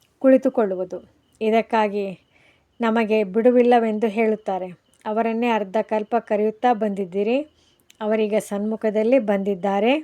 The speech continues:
ತಂದೆಯು ಅಂತ್ಯದಲ್ಲಿಯೇ ಬರಬೇಕಾಗಿದೆ. ಇದನ್ನು ಸಹ ನೀವು ಬ್ರಾಹ್ಮಣರು ನಂಬರ್ವಾರ್ ಪುರುಷಾರ್ಥದನುಸಾರ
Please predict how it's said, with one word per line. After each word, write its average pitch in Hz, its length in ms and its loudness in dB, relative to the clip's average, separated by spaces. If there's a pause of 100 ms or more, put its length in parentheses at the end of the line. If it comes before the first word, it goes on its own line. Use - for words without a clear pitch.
(1000)
ತಂದೆಯು 226 540 2
ಅಂತ್ಯದಲ್ಲಿಯೇ 226 760 2
ಬರಬೇಕಾಗಿದೆ. 208 880 0 (640)
ಇದನ್ನು 214 380 0
ಸಹ 208 320 -6 (100)
ನೀವು 208 280 -2
ಬ್ರಾಹ್ಮಣರು 202 640 -2
ನಂಬರ್ವಾರ್ 202 760 -2
ಪುರುಷಾರ್ಥದನುಸಾರ 190 1400 -6